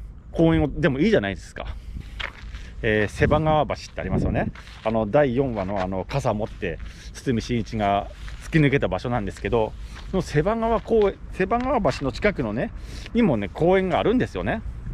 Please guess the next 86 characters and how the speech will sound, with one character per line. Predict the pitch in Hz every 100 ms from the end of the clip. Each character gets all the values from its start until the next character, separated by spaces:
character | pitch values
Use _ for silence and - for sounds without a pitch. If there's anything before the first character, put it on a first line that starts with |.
| - - - - - - - - - - -
あ | 190
と | 175 147
そ | 165 151
う |
で | 117
す | 113
ね、 | 120 120
あ | 113 104
の、 | 110 107 107 104 107
ま、 | 131 135
マ | 196
リ |
カ | 196
の | 123 -
住 | 127 127
ん |
で | 135
た | 104
団 | 117 117
地 | - 127
が | 123
あ | 117
っ |
て、 | - - 180 113 80 - - - - - - - -
そ | -
こ | 262
の | 269
近 | - 254
く | 180
に |
も | 95
公 | - 147 135
園 |
あ | 117
り | 127
ま | 135
す |
よ | 82
ね。 | 90 92 - -
で、 | 165
そ | - 180
こ |
の | 202
公 | - 196 196
園 | 196
が | 208
あ |
っ | 233
て、 | -
そ | -
こ | - 220
の | 208
公 | 214 233 240
園 | 226 208 123
も、 | 180 208 98 - - - -
あ | 233
の、 | 233
も | 269
う | 143
ロ | 117
ケ | 123
地 | 110
に | 98
な | 120
っ |
て | -
る | 87
ん | 85
で |
す | -
よ | 87
ね。 | 113 113 - - 147
あ |
の、 | 131
高 | - 208 196
架 | 196
下 | - 170
の | 165
公 | 170 175
園 | 175
な | 160
ん |
で | 98
す | -
け | 98
ど、 | 101 120 90